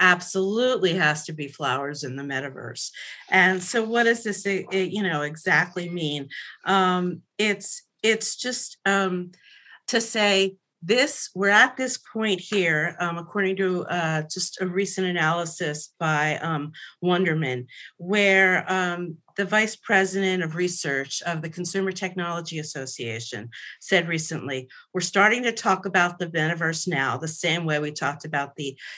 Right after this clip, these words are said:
internet in the early nineteen nineties." So for all of you who said, "Ah, I'll never need a website. Why do I wanna have a blog?"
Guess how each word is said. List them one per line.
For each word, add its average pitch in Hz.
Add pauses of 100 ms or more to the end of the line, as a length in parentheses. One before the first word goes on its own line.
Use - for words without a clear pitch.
(140)
internet 165
in 160
the 143
early 156
nineteen 139
nineties." 110 (340)
So 180
for 196
all 208
of 214
you 214
who 208
said, 190 (200)
"Ah, -
I'll 247
never 208
need 143
a 127
website. 165 (380)
Why 247
do 320
I 302
wanna 269
have 247
a 240
blog?" 233